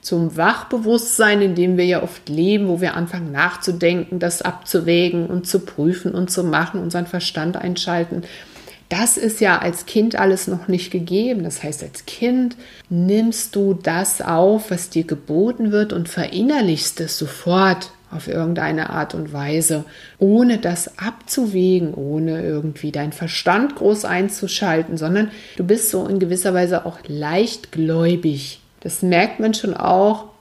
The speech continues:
wenn man heute mal mit Kindern auch mal so Witze macht,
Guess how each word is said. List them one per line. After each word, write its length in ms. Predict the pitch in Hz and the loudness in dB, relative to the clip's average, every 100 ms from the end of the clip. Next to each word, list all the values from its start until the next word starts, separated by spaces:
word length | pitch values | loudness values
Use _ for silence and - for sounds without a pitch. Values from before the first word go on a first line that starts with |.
| - | -4
wenn 220 | 170 175 | 0 2
man 400 | 180 180 175 170 | 2 0 -2 0
heute 320 | 165 180 190 | 0 0 0
mal 220 | 175 165 | -2 0
mit 320 | 170 170 - | 0 -2 -6
Kindern 580 | - - 190 196 214 202 | -18 -6 -2 2 2 0
auch 260 | - 165 165 | -2 -4 -2
mal 200 | 175 165 | -2 0
so 340 | 165 151 135 | -2 -4 -2
Witze 400 | 156 185 - 311 | -2 -2 0 0
macht, 600 | 285 277 311 339 - - | 0 0 -2 -4 -10 -20